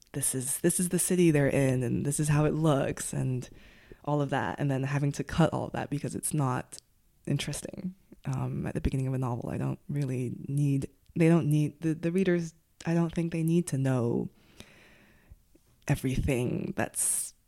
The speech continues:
around these characters. I think it's, it, it, I, I personally like reading stories where, where,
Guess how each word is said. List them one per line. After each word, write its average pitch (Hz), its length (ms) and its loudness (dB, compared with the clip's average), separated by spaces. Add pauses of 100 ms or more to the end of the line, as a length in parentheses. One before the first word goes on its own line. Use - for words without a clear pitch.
(120)
around 120 640 -2
these - 180 -4
characters. - 460 -4
I 185 80 -2
think 165 220 -4
it's, - 180 -6 (120)
it, - 180 -6 (720)
it, - 200 -10 (300)
I, 165 160 4 (100)
I 156 140 4
personally 139 460 0
like 131 280 -6
reading 135 320 -4
stories 131 480 -8
where, 127 180 -10
where, 127 520 -10